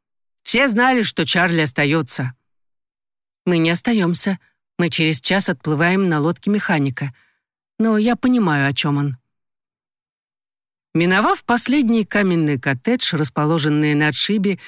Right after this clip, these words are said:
чайную Джо и сельскую лавку, мы съезжаем на грунтовую дорогу и движемся через вересковую пустошь. Справляться о Чарли не у кого, вокруг ни души.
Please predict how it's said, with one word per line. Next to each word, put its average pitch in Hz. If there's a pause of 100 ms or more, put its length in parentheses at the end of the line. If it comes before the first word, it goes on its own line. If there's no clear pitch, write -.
(200)
чайную 156
Джо 190 (300)
и 156
сельскую 147
лавку, 156 (460)
мы 180
съезжаем 175
на 170
грунтовую 156
дорогу 160 (220)
и 196
движемся 247
через 180
вересковую 185
пустошь. - (800)
Справляться 170
о 160
Чарли 175
не 175
у 143
кого, 131
вокруг 160
ни 240
души. 175